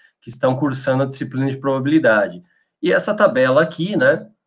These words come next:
ela foi, é, a, a, as id-, a idade, que seria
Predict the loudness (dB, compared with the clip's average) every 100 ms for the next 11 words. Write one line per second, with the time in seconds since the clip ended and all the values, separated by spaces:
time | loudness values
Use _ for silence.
0 | _ _ -8 -2 -2 -2 -4 -2 0 2
1 | 2 2 0 0 2 2 0 -2 -2 -4
2 | -4 -4 -4 -8 -12 _ _ _ _ -4
3 | -2 -2 0 0 2 0 4 6 6 4
4 | -4 -8 -6 -2 0 0